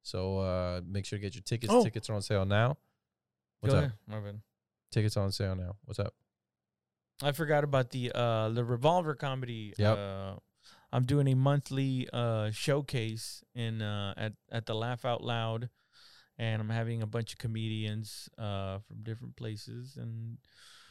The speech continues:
Speaker 2: different skill levels. Some,
Speaker 1: Cool.
Speaker 2: some younger comics are doing guest spots, and then you're, we're also having, you know, like, seasoned, uh, seasoned veterans such as yourself. Uh,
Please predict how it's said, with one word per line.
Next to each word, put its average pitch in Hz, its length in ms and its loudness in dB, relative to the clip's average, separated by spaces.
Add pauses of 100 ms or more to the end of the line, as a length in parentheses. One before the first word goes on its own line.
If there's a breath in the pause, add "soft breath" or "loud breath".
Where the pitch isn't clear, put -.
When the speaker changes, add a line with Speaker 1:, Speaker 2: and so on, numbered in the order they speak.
(520 loud breath)
Speaker 2:
different 135 520 -2
skill 151 460 0
levels. 151 500 0
Some, 139 600 -2
Speaker 1:
Cool. - 80 -10
Speaker 2:
some 151 260 0
younger 151 420 2
comics 151 640 0
are 139 240 0
doing 143 320 -2
guest 139 260 0
spots, 139 420 -2
and 127 160 -4
then 127 220 -2
you're, 127 380 -2
we're 123 240 0
also 120 300 0
having, 120 440 -2
you 127 120 -2
know, 113 260 -2
like, 120 180 -2
seasoned, 143 720 -2 (120)
uh, 123 600 0 (100)
seasoned 156 540 -2
veterans 147 520 0
such 139 220 -4
as 131 140 -8
yourself. 131 720 -2 (500 soft breath)
Uh, 110 520 0